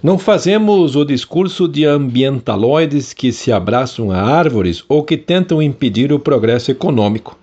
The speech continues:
Pelo contrário, entendemos que precisamos aumentar em muito nossa produção agrícola para garantir alimentos para os habitantes deste planeta.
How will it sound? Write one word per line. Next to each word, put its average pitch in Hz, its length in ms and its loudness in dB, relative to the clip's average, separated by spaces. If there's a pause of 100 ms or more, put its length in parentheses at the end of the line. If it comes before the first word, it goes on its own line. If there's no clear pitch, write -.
(120)
Pelo 220 160 2
contrário, 165 420 0 (680)
entendemos 117 500 -2
que 147 100 -2
precisamos 117 640 -2
aumentar 113 600 0 (120)
em 185 160 2
muito 165 480 0
nossa 151 320 0
produção 151 400 -2
agrícola 147 400 -2 (420)
para 117 220 2
garantir 107 440 0
alimentos 113 600 -2
para 107 220 -2
os 101 80 0
habitantes 107 600 -2
deste 85 300 -2
planeta. - 520 -2